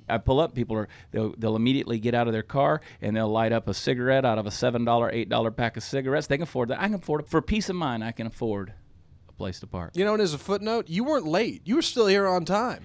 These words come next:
Speaker 1: And that's why you are perfect for me, Zach. Today,
Speaker 2: Yeah.
Speaker 1: I'm gonna give you another lesson. The reason, even with that issue, my philosophy in life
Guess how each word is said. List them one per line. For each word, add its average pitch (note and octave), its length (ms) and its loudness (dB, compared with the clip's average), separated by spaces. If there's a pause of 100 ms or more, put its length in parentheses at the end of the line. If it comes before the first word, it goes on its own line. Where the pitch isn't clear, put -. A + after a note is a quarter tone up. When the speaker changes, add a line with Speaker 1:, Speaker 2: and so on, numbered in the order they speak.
Speaker 1:
And D#3+ 160 10
that's C3 280 4
why B2 480 6
you C#3+ 280 2
are A#2 80 8
perfect G3 400 4
for B2+ 100 -4
me, B2 160 2
Zach. B2+ 300 4
Today, F3+ 260 8
Speaker 2:
Yeah. D#3 60 10
Speaker 1:
I'm D3+ 80 2
gonna D3+ 100 4
give D3 180 2
you D#3+ 60 4
another E3+ 300 4
lesson. A2 340 0 (300)
The C#3+ 100 6
reason, D3+ 960 4
even A3+ 420 4
with E3 280 2
that D3+ 320 2
issue, C3 680 2 (520)
my C#3+ 300 4
philosophy E3+ 680 4
in F#3 100 2
life G#2+ 480 -2